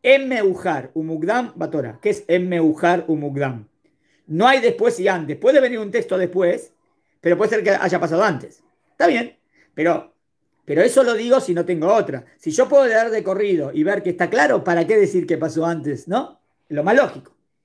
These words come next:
Y más que acá dice, Baet ahí. Pero, pero eso también me hace pensar. Dice, y fue en ese entonces. No dice, Baí, Ajar Adebarim Aele.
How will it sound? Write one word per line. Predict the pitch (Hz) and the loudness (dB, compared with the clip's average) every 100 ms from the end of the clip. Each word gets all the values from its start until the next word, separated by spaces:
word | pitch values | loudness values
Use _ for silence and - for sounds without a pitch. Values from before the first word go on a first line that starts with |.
| _ _ _ _ | _ _ _ _
Y | 214 | 0
más | 311 | 0
que | - | 2
acá | 247 247 | 0 2
dice, | 254 - 262 285 - _ _ _ _ _ | 0 2 0 0 -12 _ _ _ _ _
Baet | - 139 190 247 269 - | -4 2 6 6 4 -4
ahí. | 196 233 165 - | -8 -6 -8 -8
Pero, | 214 254 277 _ _ _ | -6 -6 -6 _ _ _
pero | - 202 | -2 0
eso | 311 285 | 0 0
también | 262 254 | 0 2
me | 240 | 0
hace | 220 | 0
pensar. | 202 190 - 123 | 0 -2 0 -2
Dice, | 143 170 180 - - - | -2 2 0 0 -14 -4
y | 170 | -4
fue | 220 277 381 - _ _ _ _ _ _ _ _ _ _ | 4 4 4 -4 _ _ _ _ _ _ _ _ _ _
en | 196 202 | -2 2
ese | 311 320 - 262 247 | 4 2 2 0 0
entonces. | 202 180 180 143 135 127 - _ | -4 0 -2 -2 -10 -14 -16 _
No | - 165 269 | -14 0 4
dice, | 359 294 - 196 220 - _ _ _ _ _ _ _ - | 4 4 2 2 2 -6 _ _ _ _ _ _ _ -2
Baí, | 170 185 240 277 285 _ _ _ - | 4 4 4 -2 -6 _ _ _ -6
Ajar | - - - 262 294 294 | -6 -4 2 4 4 0
Adebarim | 220 208 214 196 202 233 214 - | -4 -4 -2 -2 -4 -6 -10 -10
Aele. | 170 147 117 107 | -8 -6 -6 -10